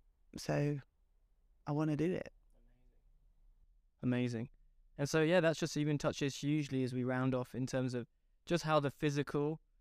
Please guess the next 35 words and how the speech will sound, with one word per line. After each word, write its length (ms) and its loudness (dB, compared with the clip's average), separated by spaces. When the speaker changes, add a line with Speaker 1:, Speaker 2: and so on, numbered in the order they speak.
Speaker 2:
you 80 2
know, 80 4
in 120 2
terms 220 0
of 80 -4
the 180 0
actual 500 -2
thing 140 2
you 120 4
did 240 0
was 180 2
linked 320 0
into 220 0
the 160 0
spiritual 760 0
of 140 -2
knowing 360 2
your 160 2
identity 720 -2
and 140 2
knowing 240 2
your, 120 4
like, 180 2
real 260 2
purpose 520 -2
of 80 0
why 420 2
you 240 2
were 80 0
doing 280 0
something, 500 0
your 160 -2
core 320 -2
values, 640 0
uh, 220 4